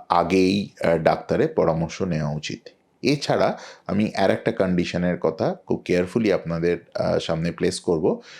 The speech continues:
সেটা হচ্ছে অনেকের ক্ষেত্রেই আপনারা জানেন বারবার মিসক্যারেজ হয়, মানে বাচ্চা নষ্ট হয়, particularly আর্লি প্রেগন্যান্সিতে। এটা যখন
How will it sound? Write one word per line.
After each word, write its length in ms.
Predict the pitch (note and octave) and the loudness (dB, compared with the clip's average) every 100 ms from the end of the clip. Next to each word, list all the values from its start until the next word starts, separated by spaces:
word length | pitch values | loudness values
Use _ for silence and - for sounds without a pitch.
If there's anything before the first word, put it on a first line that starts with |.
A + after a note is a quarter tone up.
| - | -16
সেটা 280 | - A2 D3 | -2 2 4
হচ্ছে 360 | D3+ C#3 D3+ G#3+ | 2 2 0 2
অনেকের 460 | - G#2+ A#2 A#2+ | 2 2 0 -2
ক্ষেত্রেই 440 | A#2 A#2 - A#2+ A2+ | 0 -4 -2 0 0
আপনারা 360 | G2 G2 G2 | 0 0 2
জানেন 360 | F2 E2 G2+ A3+ - - - | 2 0 0 -4 -10 -20 2
বারবার 500 | F#2 G#2 G2+ A2+ A#2 A2+ - F2+ | 6 6 6 4 4 0 -8 -2
মিসক্যারেজ 600 | G2 - F2+ E2+ D#2+ D#2+ | -2 2 2 2 0 0
হয়, 220 | D2+ D2 - - _ | -4 -4 -10 -20 _
মানে 300 | F2 F2 B2+ - | 0 0 -2 -2
বাচ্চা 340 | F2 F2 - E2+ | -2 -2 -2 -4
নষ্ট 340 | D#2 D#2 - | -4 -4 -4
হয়, 220 | D#2+ G#2+ - | 0 -2 0
particularly 640 | - - F2 F2 E2+ E2+ E2+ - | -4 -2 -4 0 0 0 -2 -2
আর্লি 260 | E2 E2 F2 | -2 0 -2
প্রেগন্যান্সিতে। 800 | - D2+ D#2 D#2 - - G3+ A3+ - - - | -2 -4 -4 -6 -10 -2 -2 -2 -16 -4 0
এটা 200 | G#2 A2+ | 4 6
যখন 440 | A2+ - D3+ | 4 4 0